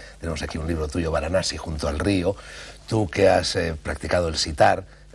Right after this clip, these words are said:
es una experiencia también mística, en fin, tú que de todos los presentes seguramente eres el que más te has adentrado por los territorios orientales de la conciencia, ¿coincide tu impresión con lo que nos ha contado Ástico? ¿Cómo han sido tus experiencias extáticas?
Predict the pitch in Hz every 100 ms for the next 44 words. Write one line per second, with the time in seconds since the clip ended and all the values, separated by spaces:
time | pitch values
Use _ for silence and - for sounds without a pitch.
0 | - - - 71 - 76 - 80 73 76
1 | 95 101 - 87 90 - - 113 90 117
2 | 120 101 87 110 101 - 82 90 92 95
3 | 90 87 87 92 87 85 85 87 95 104
4 | - 98 - 90 82 78 104 98 85 -
5 | - - - 90 78 82 76 80 87 78
6 | 80 73 64 65 95 71 64 78 73 -
7 | 78 92 80 101 92 - - - - 98
8 | 90 107 123 110 - 98 98 95 87 85
9 | 107 92 85 90 85 82 85 82 80 85
10 | 85 92 - 87 85 110 87 92 80 85
11 | 80 78 - 80 87 90 - 82 - 90
12 | 101 120